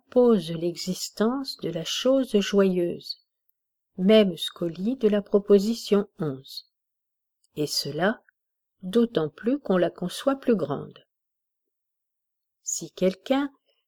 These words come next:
imagine affecter de joie la chose qu'il a en haine, cette imagination, proposition treize, réduira son effort, c'est-à-dire, scoli de la proposition onze,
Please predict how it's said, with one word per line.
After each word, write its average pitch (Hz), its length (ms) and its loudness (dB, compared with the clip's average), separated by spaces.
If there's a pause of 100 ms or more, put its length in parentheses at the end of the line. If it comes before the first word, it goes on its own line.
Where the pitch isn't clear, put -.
(200)
imagine 196 680 2
affecter 175 520 -4
de 185 180 0
joie 262 420 -4 (280)
la 185 120 0
chose 277 600 0
qu'il 196 240 2
a 233 180 2
en 175 220 -4 (140)
haine, 131 420 -8 (840)
cette - 340 -10
imagination, 151 920 -6 (220)
proposition 151 760 -8
treize, 262 580 -4 (520)
réduira 254 580 2
son 220 240 0
effort, 156 640 -4 (400)
c'est-à-dire, 180 840 -4 (360)
scoli 214 560 4
de 160 120 -8
la 160 140 -10
proposition - 880 -4 (120)
onze, 208 480 0